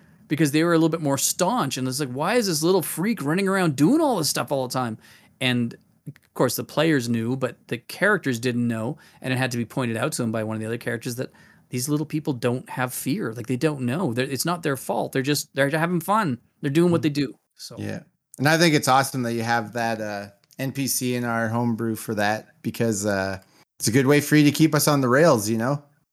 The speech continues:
Speaker 1: <laughs>
Speaker 2: Start weaving off too much. If you need us to do something, that Kender goes and touches the thing, and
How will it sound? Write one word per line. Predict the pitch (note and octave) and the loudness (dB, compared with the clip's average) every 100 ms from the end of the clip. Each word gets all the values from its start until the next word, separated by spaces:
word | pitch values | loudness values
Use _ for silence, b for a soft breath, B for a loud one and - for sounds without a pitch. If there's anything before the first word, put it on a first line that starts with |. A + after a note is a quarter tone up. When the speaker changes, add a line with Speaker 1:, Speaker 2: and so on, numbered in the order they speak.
| - - | -20 -12
Speaker 1:
<laughs> | E3+ - - - | -12 -10 -12 -6
Speaker 2:
Start | F3 C3+ B2+ | 2 4 6
weaving | C3+ B2 | 4 4
off | B2 C3+ - | 4 2 2
too | C#3+ | 0
much. | D3 D3+ | 0 0
If | A#2 | -2
you | B2+ | -2
need | C3 | 0
us | C3 | -2
to | - | -4
do | A#2+ | -4
something, | C3+ D3+ D3+ C#3+ | -2 -2 -2 0
that | B2+ - | -2 0
Kender | C3+ C3+ B2 | 0 0 0
goes | B2 C#3+ C3 | 2 2 2
and | A2+ | 0
touches | C#3 C3+ C3+ A#2 | 0 0 -2 -4
the | A#2+ | -6
thing, | - C#3 D#3 | 0 2 2
and | A2+ G2 | 0 -4